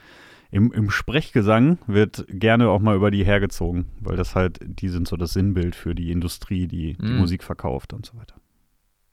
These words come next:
Speaker 2: Interessant. Die
Speaker 1: Ja.
Speaker 2: A and Rs, ja, auf jeden Fall, genau, da fange ich, da mach ich diesen mit, da ging der Ministrant drüber zum Zählerand, dann hat der Weih, ja, was ist so ein Schiffchen in der Hand und so, ne?
Speaker 1: Ja, genau.
Speaker 2: Genau.
Speaker 1: Und auch diese Folge sofort Instant Classic, weil Tobias hat
Speaker 2: <laughs>
Speaker 1: gesungen.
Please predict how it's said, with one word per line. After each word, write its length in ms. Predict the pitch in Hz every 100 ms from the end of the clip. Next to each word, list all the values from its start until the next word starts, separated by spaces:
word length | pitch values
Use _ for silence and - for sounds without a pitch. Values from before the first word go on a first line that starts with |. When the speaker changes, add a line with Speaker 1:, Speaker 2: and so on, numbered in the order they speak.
| _
Speaker 2:
Interessant. 520 | 92 - 95 104 101 104
Die 80 | -
Speaker 1:
Ja. 140 | 151
Speaker 2:
A 40 | 147
and 80 | 110
Rs, 220 | 104 -
ja, 120 | 135
auf 80 | 131
jeden 100 | 165
Fall, 120 | 160
genau, 180 | 151 131
da 140 | 123
fange 180 | 123 147
ich, 80 | 131
da 280 | 135 127 123
mach 100 | 135
ich 180 | 131 123
diesen 220 | 120 131
mit, 180 | 127 - - - - -
da 180 | 156 170
ging 180 | 160 156
der 180 | 170 156
Ministrant 880 | 156 156 156 175 - - 131 139 135
drüber 340 | 175 170 160
zum 220 | - 160
Zählerand, 1000 | - 160 151 147 127 123 107 104 110 -
dann 160 | 117 131
hat 100 | 143 -
der 120 | 139
Weih, 360 | 180 131 101
ja, 320 | 104 110 104 113 -
was 140 | 143
ist 260 | _ - -
so 60 |
ein 120 | 185
Schiffchen 540 | 175 - - 170 _ 135
in 200 | 147 139
der 120 | 135
Hand 140 | 147 -
und 160 | - 123
so, 160 | 107 -
ne? 160 | 120
Speaker 1:
Ja, 180 | 143 160
genau. 160 | 156 156
Speaker 2:
Genau. 160 | 113 -
Speaker 1:
Und 180 | 139
auch 140 | 165 143
diese 240 | 156 170
Folge 320 | - 151 151
sofort 360 | 135 131 147 -
Instant 320 | 139 - 127
Classic, 320 | - 107 104
weil 120 | 101 110
Tobias 300 | 113 123 117
hat 120 | 156
Speaker 2:
<laughs> 0 |
Speaker 1:
gesungen. 340 | 127 104 98